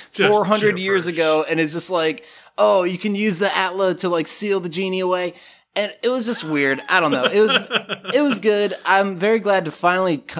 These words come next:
Speaker 2: uh, cross that one off my list. But then it also left a little bit to be desired 'cause I had two trophies left in order to get the platinum. I'm like, "All right, what's left?" And it was,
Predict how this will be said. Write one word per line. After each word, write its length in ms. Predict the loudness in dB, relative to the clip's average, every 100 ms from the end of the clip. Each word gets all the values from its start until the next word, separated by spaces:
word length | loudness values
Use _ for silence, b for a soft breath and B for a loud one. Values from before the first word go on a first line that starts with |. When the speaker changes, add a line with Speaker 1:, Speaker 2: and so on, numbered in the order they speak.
| -4
Speaker 2:
uh, 300 | 0 0 0
cross 360 | -2 -2 0
that 120 | 0
one 160 | 0 0
off 240 | 2 0
my 140 | 0 -2
list. 340 | 0 -2 -2
But 140 | -4 0
then 180 | 0
it 140 | 2 2
also 260 | 2 0
left 240 | 0 -2 -2
a 60 |
little 180 | 0 0
bit 160 | 0 -4
to 100 | -2
be 140 | 0
desired 400 | 0 0 2 0
'cause 140 | 0 -2
I 80 | -2
had 160 | -2
two 340 | -6 -2 -2 -2
trophies 520 | -2 0 0 -2 -2
left 260 | -4 -4
in 80 | 0
order 240 | 2 2 0
to 60 |
get 160 | -2 -4
the 80 | -2
platinum. 480 | 2 2 0 -4
I'm 80 | -2
like, 180 | -2 0
"All 80 | 2
right, 200 | 4 2 0
what's 260 | 2 2 0
left?" 360 | -2 -2 -8 B B B B B B 0
And 100 | 0
it 140 | 2
was, 460 | 4 6 4 2